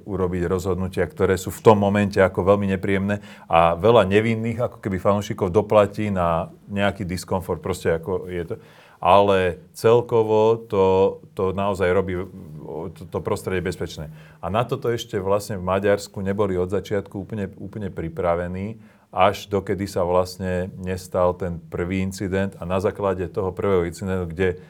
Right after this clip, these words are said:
to bol nepríjemný, ale našťastie sa nikto nezranil tam, tak, eh, tak vlastne vtedy tá komunikácia sa ešte vylepšila a vlastne sa nadstavili tie pravidlá tak, eh, tak prísne, že,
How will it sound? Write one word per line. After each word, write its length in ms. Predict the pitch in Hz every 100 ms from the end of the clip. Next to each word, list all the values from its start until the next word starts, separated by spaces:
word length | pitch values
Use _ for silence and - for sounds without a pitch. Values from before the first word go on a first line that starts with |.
| _ -
to 80 | 127
bol 240 | 104 101
nepríjemný, 720 | 90 87 98 107 113 120 131 - - -
ale 240 | 92 95
našťastie 880 | 95 113 - - 98 - - 92 104
sa 180 | 107 90
nikto 260 | 104 107 98
nezranil 560 | 95 95 92 85 82 80
tam, 400 | 80 87 95 101 - _ _ _
tak, 400 | - 90 92 87
eh, 560 | 92 90 90 90 87 85
tak 160 | 92 90
vlastne 480 | 95 98 - 95 92 - _ _ -
vtedy 480 | 117 113 110 - -
tá 240 | - 95 90
komunikácia 640 | 113 110 110 110 101 107
sa 160 | 98 107
ešte 320 | 110 95 -
vylepšila 800 | 110 113 113 - 113 107 110 117 - _
a 120 | - 87 87
vlastne 320 | 92 92 98
sa 160 | 92 92
nadstavili 560 | 98 - 101 92 92
tie 160 | 90 90
pravidlá 760 | 80 90 92 90 87 85 82
tak, 380 | - 98 101 -
eh, 380 | - 90 87 85
tak 320 | 82 95 92
prísne, 560 | 85 87 87 92 90 90
že, 540 | 82 85 82 82 82